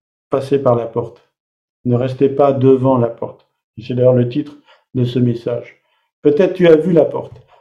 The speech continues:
Peut-être tu as senti, parce que justement, le, le fait de voir cette porte, c'est, c'est d'avoir été touché, d'avoir reçu la lumière, de, de, comme on l'a lu, euh, dans, dans, dans l'évangile de Jean. J'ai, j'ai vu, j'ai, j'ai reçu,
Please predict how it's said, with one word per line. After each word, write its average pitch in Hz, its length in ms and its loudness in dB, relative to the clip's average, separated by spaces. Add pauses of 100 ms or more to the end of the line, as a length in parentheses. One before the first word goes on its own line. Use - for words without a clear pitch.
(100)
Peut-être 180 320 0
tu 190 100 0
as 180 80 6
senti, 190 720 0 (400)
parce - 140 -4
que 180 100 -4
justement, 180 680 2 (120)
le, - 720 -2
le 160 140 0
fait 196 180 4
de 175 120 0
voir 190 200 2
cette 175 300 -6
porte, 233 220 2
c'est, 170 220 -4 (300)
c'est - 220 -6
d'avoir 170 300 2
été 180 280 -2
touché, 226 520 -2
d'avoir 156 280 4
reçu 180 580 0 (300)
la 151 160 4
lumière, 185 580 4
de, 143 380 6
de, 139 260 2 (460)
comme 165 160 4
on 156 80 6
l'a 160 140 8
lu, 175 260 2
euh, 139 180 8
dans, 139 260 2
dans, 135 300 2
dans 139 140 0
l'évangile 151 440 2
de 180 100 -2
Jean. 208 180 -2
J'ai, 147 220 -8 (260)
j'ai 151 220 0
vu, 190 380 2
j'ai, 143 280 -6 (300)
j'ai 143 160 -4
reçu, 190 720 0